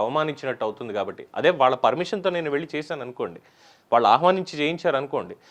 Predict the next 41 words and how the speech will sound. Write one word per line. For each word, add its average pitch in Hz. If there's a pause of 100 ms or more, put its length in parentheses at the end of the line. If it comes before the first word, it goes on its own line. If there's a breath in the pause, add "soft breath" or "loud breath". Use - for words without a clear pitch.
(140)
అది 226 (100)
మత 196 (120)
సామరస్యం 165
అని 202
పేరు 151
పెట్టుకోవచ్చు. - (160)
లేదు, 190 (100)
నేను 170
వాళ్ళని 139
ధిక్కరించి 185 (120)
నేను 160
వెళ్ళి 165
నేను 143
పెట్టేశాను, 135 (760 soft breath)
నేను 143
అక్కడ 156
నా 147
ఇష్టం 190
వచ్చినట్టు 185
చేస్తున్నానంటే 143 (140)
అప్పుడు 247
అది 156
శాంతి 156
భద్రతల 131
సమస్య 101
కింద 131
అవుతుంది, 98 (280)
ఇంకొక 117
మతాన్ని 131 (120)
అవమానించడం 127
కింద 110
అవుతుంది. 90 (1040 soft breath)
So 214 (240)
ఇదే 196 (160)
పాయింట్ని 175
కోర్టు 165
వారు 139
ఇక్కడ 151
ఎస్టాబ్లిష్ 135
చేశారు. - (1200 soft breath)
So 196